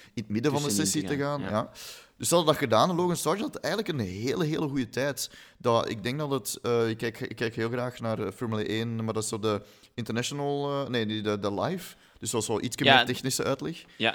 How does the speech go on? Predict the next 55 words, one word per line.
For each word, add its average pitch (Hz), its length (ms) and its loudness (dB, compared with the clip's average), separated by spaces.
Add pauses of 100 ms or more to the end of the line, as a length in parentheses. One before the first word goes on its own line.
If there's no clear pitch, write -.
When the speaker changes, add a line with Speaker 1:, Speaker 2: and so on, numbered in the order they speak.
Speaker 2:
ja, 117 120 2
ja, 110 100 6
de, 110 180 4
eh, 110 440 6
wat, 131 140 6
wat 135 140 8
dat 127 120 0
vroeger 143 360 6
de 123 240 8 (100)
pit, 160 260 4
eh, 117 360 8
pit 143 140 4
lane 120 160 6
Speaker 1:
Ja, 110 100 8
Speaker 2:
channel 101 200 2
Speaker 1:
pit 98 80 2
lane 107 180 2
Speaker 2:
was. 104 80 -4
Speaker 1:
channel. 101 200 0
Speaker 2:
Ja. 101 100 -2
Speaker 1:
Ja, 104 240 4
ja, 98 160 2
ja, 95 80 0
ja. 95 160 -6 (200)
En 117 100 0
daar 143 140 8
zeiden 143 320 4
ze 113 60 -4
zelf 131 200 2
van, 160 100 -4
ja, 127 240 0 (400)
deze 123 320 4
tijd 139 220 2
was 127 140 -2
zelfs 127 240 0
goed 139 160 -2
voor 123 320 -2
in 117 140 -2
de 107 60 0
Q 110 100 -14 (120)
twee 113 600 0
een, 98 220 -2
een 101 200 -2
elfde 113 260 2
of 90 100 -10
twaalfde 98 340 2
plek. - 300 -4 (260)
Dus 123 120 -2
Speaker 2:
Ja. 104 120 -8
Speaker 1:
eigenlijk 190 300 6
een 143 80 2
heel 139 200 8
Speaker 2:
Ja. 139 60 2
Speaker 1:
goede 120 180 2
lap. - 340 0